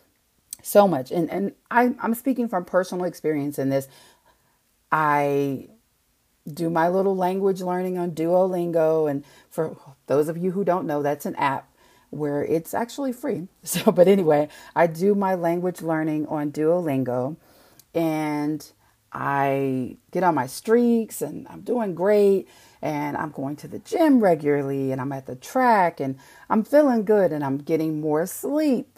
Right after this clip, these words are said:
I'm not, you know, sleeping only four hours. I'm getting more sleep in. Um, I'm doing my stretches, and I'm cooking more and eating out less and all those great things. And then at some point,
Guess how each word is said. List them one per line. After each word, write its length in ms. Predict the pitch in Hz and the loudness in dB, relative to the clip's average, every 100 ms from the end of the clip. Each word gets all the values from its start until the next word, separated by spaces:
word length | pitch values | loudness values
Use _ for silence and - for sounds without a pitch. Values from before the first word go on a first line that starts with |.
| - | -4
I'm 120 | 180 | 2
not, 260 | 185 165 - | 2 2 -2
you 140 | 185 185 | -6 2
know, 260 | 175 170 | 4 4
sleeping 360 | 180 - 202 208 | 0 -6 -4 -2
only 200 | 208 220 | -2 -2
four 300 | 214 220 226 | 4 6 8
hours. 460 | 220 202 160 143 | 8 8 6 4
I'm 120 | 151 151 | -2 -4
getting 300 | 175 185 185 | -4 -4 -2
more 160 | 190 | -4
sleep 400 | 202 226 233 220 | -4 0 0 0
in. 340 | 165 151 147 143 _ _ _ _ | 0 0 -2 -6 _ _ _ _
Um, 600 | - 151 147 151 151 - - _ - - | -4 -4 -6 -10 -12 -14 -18 _ -20 -8
I'm 360 | - 151 143 131 | -4 -2 -4 -4
doing 260 | 143 160 | -4 -4
my 140 | 185 208 | -2 -4
stretches, 1000 | - 262 277 277 220 185 156 143 143 143 | -4 0 0 2 2 6 6 4 0 -4
and 440 | 135 131 127 131 - _ - | -4 -4 -4 -6 -10 _ -10
I'm 260 | - - 170 | -8 -6 -6
cooking 460 | - 302 247 233 | -2 0 2 2
more 340 | 190 165 165 156 | 4 6 6 4
and 280 | 147 139 | 2 -2
eating 260 | - 147 170 | -4 -6 2
out 220 | 214 226 | 2 4
less 420 | 269 262 208 190 | 4 6 6 4
and 120 | - - | -2 4
all 180 | 220 | 4
those 180 | 277 269 | 6 4
great 260 | 226 220 - | 6 4 4
things. 280 | 175 165 160 | 0 0 -2
And 220 | 170 190 | -4 -2
then 100 | 240 | 0
at 120 | 233 | 0
some 200 | 233 214 | 0 0
point, 400 | 208 196 190 170 | 0 -2 0 -4